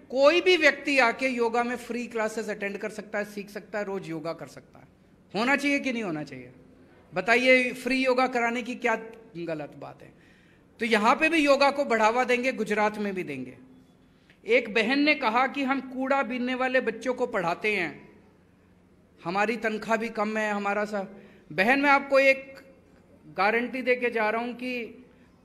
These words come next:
कूड़ा बीनने वाले बच्चे और आप, आप दोनों को हम मेन स्कूलों के अंदर लेके आएंगे। अब कूड़ा बीनने वाले बच्चों को पार्ट टाइम एजुकेशन नहीं मिलेगी।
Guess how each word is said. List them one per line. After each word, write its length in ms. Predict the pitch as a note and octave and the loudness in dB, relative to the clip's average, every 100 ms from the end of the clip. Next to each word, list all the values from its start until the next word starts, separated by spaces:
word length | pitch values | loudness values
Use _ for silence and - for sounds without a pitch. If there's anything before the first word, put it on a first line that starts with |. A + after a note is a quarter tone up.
| - | -10
कूड़ा 340 | A3 B3 C4+ | -2 2 2
बीनने 460 | G3+ A3+ A#3 A#3 B3 | 0 -4 -4 -4 -2
वाले 300 | A#3 A#3 A#3+ | -2 0 0
बच्चे 840 | F#3 G#3 - A#3+ A3+ F3 C#3+ - - - - - _ _ - | -2 -8 -6 0 0 0 -4 -16 -20 -20 -20 -20 _ _ -2
और 280 | G#3 G#3 - | -2 -2 0
आप, 640 | F#3 G3+ G3 - B2+ - - _ _ _ _ _ | 4 6 6 2 -10 -12 -20 _ _ _ _ _
आप 300 | F3+ G#3+ A3 | 4 4 4
दोनों 400 | F3 G3+ A3 A#3 | 0 2 2 0
को 120 | A3+ | 0
हम 180 | A#3 A#3+ | 0 2
मेन 480 | A3+ G#3 A3 B3 B3 | 0 0 0 2 0
स्कूलों 500 | B3 - G#3 G#3+ A3 | -2 -6 -2 0 -2
के 100 | A3 | -2
अंदर 320 | G#3+ G3+ G3+ | -4 -4 -4
लेके 240 | G3 F#3+ F#3+ | -4 -6 -4
आएंगे। 320 | E3+ E3 E3 | -4 -4 -6
अब 140 | E3 F3+ | -8 -8
कूड़ा 220 | F#3 G3 | -4 -4
बीनने 280 | F#3 F#3+ F#3+ | -4 -8 -6
वाले 240 | F#3+ F#3+ | -6 -6
बच्चों 360 | F3+ - - F#3 | -8 -10 -8 -6
को 240 | G#3+ G#3 G#3 - - - - - | -2 -2 -4 -14 -18 -16 -10 4
पार्ट 200 | G#3 G#3 - | 4 4 4
टाइम 260 | B3 B3+ | 4 6
एजुकेशन 540 | B3 A3+ A#3+ A#3+ A#3+ A#3+ | 2 0 4 4 4 0
नहीं 140 | A#3 | 2
मिलेगी। 420 | A3+ F#3 F3+ D3+ | 0 2 0 0